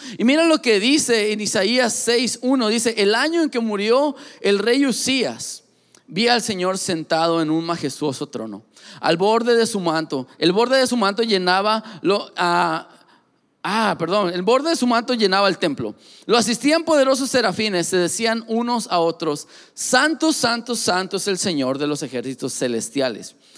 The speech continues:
Toda la tierra está llena de su gloria. Sus voces sacuden el templo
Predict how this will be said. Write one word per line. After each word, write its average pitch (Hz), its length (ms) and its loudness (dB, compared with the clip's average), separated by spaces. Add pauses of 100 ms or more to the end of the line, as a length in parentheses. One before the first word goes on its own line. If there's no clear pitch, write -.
(280)
Toda 254 240 4
la 277 180 0
tierra 180 360 2
está 160 420 0
llena 170 340 0
de 160 120 0
su 147 160 -4
gloria. 135 340 -4
Sus 123 340 -6
voces 214 480 -2
sacuden 160 540 -4
el 139 160 -4
templo 139 440 -6